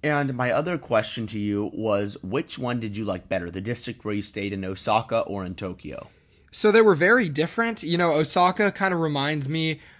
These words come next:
Speaker 2: um, not like Houston, but it's kinda like the comparison of how Houston is to the rest of the United States.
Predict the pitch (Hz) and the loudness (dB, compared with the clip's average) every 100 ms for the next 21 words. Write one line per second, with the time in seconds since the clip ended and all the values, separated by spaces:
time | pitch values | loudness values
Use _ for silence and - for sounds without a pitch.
0 | _ 156 151 135 127 123 117 160 185 208 | _ 0 2 2 0 -4 -6 2 4 4
1 | 185 135 - 131 139 - 214 226 170 175 | 2 0 -2 0 0 0 2 2 2 2
2 | 165 - 208 196 175 151 - 139 143 160 | 0 0 0 2 2 0 -2 -8 -2 2
3 | 156 147 156 135 131 131 160 - 156 156 | 2 2 -4 -4 -6 -4 -4 -2 -2 -2
4 | 151 143 135 131 - 143 135 127 123 117 | -2 -4 -2 -2 -2 -2 0 -2 -2 -6
5 | - 127 156 - | -4 -2 -2 -4